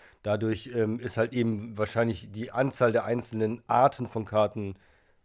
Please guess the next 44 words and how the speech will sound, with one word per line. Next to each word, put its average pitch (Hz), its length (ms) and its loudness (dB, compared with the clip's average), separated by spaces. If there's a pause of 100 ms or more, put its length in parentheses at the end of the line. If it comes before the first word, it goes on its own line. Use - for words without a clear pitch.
ähm, 98 360 -2
ein 104 40 -12
bisschen 113 240 -4
limitiert 110 520 0
und 101 100 -8
passt 104 260 -6
dann 104 120 -6
eher 101 240 -4
zu - 160 -14
den 92 160 -6
einzelnen 87 420 -10
Karten 82 400 -8
sp-, - 240 -16
oder 92 180 -6
zu - 120 -10
den 85 80 -8
einzelnen 87 260 -14
Spielern. 87 260 -12 (380)
Mir 226 160 8
hat 240 80 6
das 202 100 0
Spiel 214 180 -6
gut 247 180 -8
gefallen, 220 460 2
das 170 220 2
mit 170 140 -2
der 139 460 2
Hand, 180 500 -6
äh, 120 160 2
mit 117 180 -2
der, 110 200 0
mit 110 120 -4
der 104 120 -2
Geldbörse, 127 580 2 (460)
finde 120 240 -4
ich 120 60 -2
auch, 113 120 0
ist 107 140 -6
ein 117 60 0
netter 139 200 4
Effekt. 160 480 -2 (180)
Das 117 140 -4
Stinken, 165 640 -2
okay. 151 560 -2